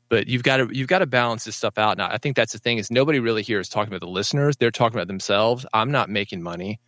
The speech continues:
Therefore, I need to make money. I'm gonna charge you for this thing." And then the guest is talking about, "I wanna get an R O I," but what about people listening? 'Cause it doesn't happen without them. And that is a huge mistake to not think about the end listener, 'cause they're the ones who put you on the map in the first place.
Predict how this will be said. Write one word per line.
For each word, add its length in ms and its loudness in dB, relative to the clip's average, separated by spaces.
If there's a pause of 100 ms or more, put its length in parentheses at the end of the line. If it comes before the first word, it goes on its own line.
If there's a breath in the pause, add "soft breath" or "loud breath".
(160)
Therefore, 300 2
I 120 4
need 160 -2
to 60 -6
make 160 -2
money. 340 -4 (220)
I'm 100 0
gonna 160 -2
charge 320 0
you 60 -6
for 120 -8
this 240 -4 (140)
thing." 320 -2 (640)
And 160 2
then 140 2
the 200 2 (200)
guest 340 2
is 160 -6
talking 320 -2
about, 340 -2
"I 140 0
wanna 320 -4 (220)
get 160 0
an 60 -6
R 180 2
O 140 0
I," 260 4
but 120 -10
what 140 0
about 240 0
people 300 -6
listening? 520 -6
'Cause 140 -10
it 160 -14
doesn't 280 2
happen 340 0
without 400 -2
them. 360 -10 (560)
And 140 -4
that 340 0
is 140 -8
a 60 -6
huge 360 -2
mistake 420 -4
to 80 -10
not 360 0
think 240 -6
about 280 -4
the 120 -6
end 200 -8
listener, 340 -4
'cause 220 -10
they're 200 4
the 80 0
ones 280 -4
who 100 -6
put 240 -4
you 100 -2
on 80 -4
the 60 -6
map 260 -2
in 60 -6
the 80 -6
first 300 -6
place. 320 -6